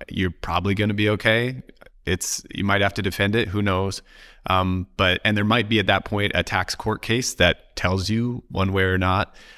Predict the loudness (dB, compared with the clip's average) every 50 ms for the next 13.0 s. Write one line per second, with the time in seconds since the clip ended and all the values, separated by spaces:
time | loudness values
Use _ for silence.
0 | -14 -4 0 0 0 0 0 -2 -2 0 0 2 0 0 2 0 0 -2 -4 -2
1 | 2 2 4 4 2 0 -2 -4 -8 -12 -20 -20 -20 _ -20 _ _ -20 -20 -20
2 | _ _ 0 0 0 0 0 -2 -2 -2 0 2 2 2 0 0 -2 0 2 2
3 | 2 2 2 0 0 0 0 0 0 0 0 0 0 0 0 -2 -4 -6 _ _
4 | -8 -6 -2 2 4 4 6 4 4 2 -2 -10 -12 -2 2 2 4 4 2 2
5 | 2 0 0 -2 -4 -6 -2 -2 -2 -2 -2 -4 -6 -2 -2 -2 0 0 0 0
6 | 2 2 4 4 4 2 0 -6 -18 -20 -20 -20 -20 -18 -4 -2 0 0 0 0
7 | -2 -2 -2 -2 -2 0 0 0 0 2 0 -2 -2 -6 -8 -4 -2 -2 -2 -2
8 | -4 -10 -6 -2 -2 0 0 0 0 0 -2 -4 -6 -6 -4 -4 0 0 0 0
9 | 2 0 0 0 0 0 0 2 2 0 -2 -4 -6 -12 -18 -20 -18 -8 -8 -6
10 | -2 0 0 2 2 0 0 0 0 0 0 0 0 0 0 2 0 0 0 2
11 | 2 2 2 2 0 0 -2 -4 -4 -6 -6 -2 -2 0 0 0 -2 -4 -4 -2
12 | -2 0 0 2 2 2 2 0 0 0 0 0 0 0 -2 -2 -2 -4 -4 -6